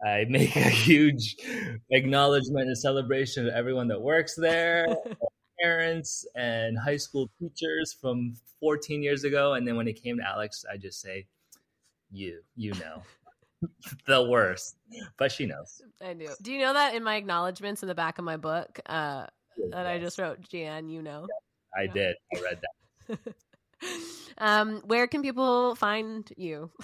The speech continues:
Speaker 2: <laughs> What's your
Speaker 1: Uh,
Speaker 2: home, what's your home address? <laughs>
Speaker 1: don't find me. Um, <laughs> where can you find me? I mean, you could probably find me in the usual places. Instagram, it's just my full name, Jian Pablico. I'm also pretending that I'm gonna write a poetry book.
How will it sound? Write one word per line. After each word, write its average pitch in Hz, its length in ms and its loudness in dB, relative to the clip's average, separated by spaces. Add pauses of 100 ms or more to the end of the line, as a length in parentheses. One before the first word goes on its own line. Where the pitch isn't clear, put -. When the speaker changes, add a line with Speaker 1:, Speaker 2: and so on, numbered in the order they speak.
(180)
Speaker 2:
<laughs> - 320 -10
What's 190 200 -8
your - 100 8
Speaker 1:
Uh, 143 80 12
Speaker 2:
home, 147 260 8
what's 233 220 0
your 233 80 2
home 220 180 4
address? 185 640 -4
<laughs> - 140 -8
Speaker 1:
don't 170 240 4
find 143 280 2
me. 170 340 2 (140)
Um, 131 720 4 (480)
<laughs> - 540 -6
where 139 160 10
can 156 160 0
you 147 80 2
find 139 220 4
me? 113 80 2
I - 20 0
mean, 139 160 2
you 147 100 2
could 131 240 -2
probably 95 500 -2
find 92 260 -6
me 92 120 -6
in 90 80 -8
the 85 80 -14
usual 90 400 -10
places. 95 840 -6 (100)
Instagram, 92 640 -8
it's - 140 -12
just - 180 -20
my 82 100 -14 (100)
full 95 160 -14
name, 92 300 -10
Jian 90 640 -10
Pablico. 113 880 -2 (520)
I'm 90 240 -8
also 92 460 -4
pretending 95 580 -6
that 87 100 -10
I'm 87 160 -10
gonna 87 160 -8
write 85 200 -6
a 82 40 -10
poetry 95 500 -10
book. 104 420 -6